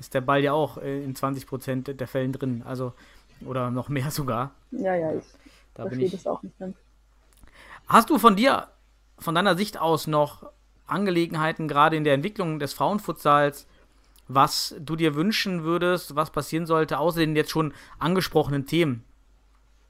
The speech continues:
Speaker 2: Ja, ich würd mir halt wünschen, dass vor allem die, der Ligabetrieb so ein bisschen attraktiver wird und dass vielleicht so ein paar mehr Mannschaften Bock haben, da auch ein bisschen in Richtung Frauenteams engagiert zu sein oder auch generell eine Futsalmannschaft zu gründen, sodass einfach die Liga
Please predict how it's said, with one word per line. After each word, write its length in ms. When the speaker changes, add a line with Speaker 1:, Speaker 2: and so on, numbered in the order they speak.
Speaker 2:
Ja, 200
ich 120
würd 100
mir 120
halt 120
wünschen, 280
dass 180
vor 160
allem 240
die, 140
der 180
Ligabetrieb 580
so 80
ein 60
bisschen 200
attraktiver 540
wird 160
und 80
dass 160
vielleicht 300
so 80
ein 60
paar 180
mehr 160
Mannschaften 480
Bock 200
haben, 240
da 140
auch 140
ein 80
bisschen 440
in 100
Richtung 300
Frauenteams 1080
engagiert 440
zu 120
sein 260
oder 160
auch 100
generell 320
eine 100
Futsalmannschaft 600
zu 80
gründen, 280
sodass 200
einfach 300
die 60
Liga 500